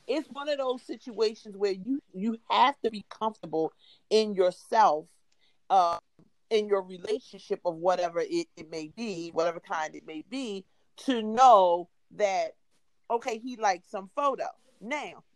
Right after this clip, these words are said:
if he liked the photo and he commented on said photo, and you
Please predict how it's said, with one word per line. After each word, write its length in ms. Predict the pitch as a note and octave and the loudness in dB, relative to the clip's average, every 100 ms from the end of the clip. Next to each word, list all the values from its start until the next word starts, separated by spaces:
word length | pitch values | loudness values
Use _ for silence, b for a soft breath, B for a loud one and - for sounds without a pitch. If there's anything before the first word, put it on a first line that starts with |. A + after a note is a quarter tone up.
| - | -2
if 160 | A#3 A3 | -2 0
he 240 | D4 F#4 G#4+ G#4 | -4 -4 -2 -2
liked 260 | D#4 D4 | -2 -6
the 60 | C#4 - | -12 -8
photo 300 | A#3 F#3+ A2 F#2 _ _ _ _ _ _ _ _ _ - _ | -6 -6 -8 -12 _ _ _ _ _ _ _ _ _ -20 _
and 640 | A#3+ B3 A#3 G#3+ G3+ F#3+ G#3 _ _ | -8 -6 -4 -4 -4 -8 -12 _ _
he 180 | D4+ C#4+ | -6 -6
commented 600 | D4+ E4+ F4 E4 G#3+ F3 | -6 -6 -4 -4 -4 -4
on 200 | E3 D#3+ | -6 -8
said 240 | E3 D3 - | -8 -8 -6
photo, 460 | D#3 A#2 C3 F#3 - _ _ _ _ _ _ _ _ _ _ _ _ _ _ _ - | -8 -4 -6 -6 -14 _ _ _ _ _ _ _ _ _ _ _ _ _ _ _ -4
and 480 | B3 C4 B3+ A#3 A3 | -2 -2 -6 -6 -4
you 280 | B3+ E4+ | 2 4